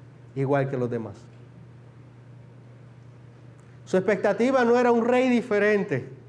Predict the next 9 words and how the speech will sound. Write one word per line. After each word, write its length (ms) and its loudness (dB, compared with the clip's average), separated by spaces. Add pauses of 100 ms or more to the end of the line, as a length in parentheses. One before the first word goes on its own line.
(1120)
Lo 180 4
que 260 4
ellos 300 2
anhelaban 680 2
y 40 2
lo 200 2
que 260 2
ellos 420 0
deseaban 840 0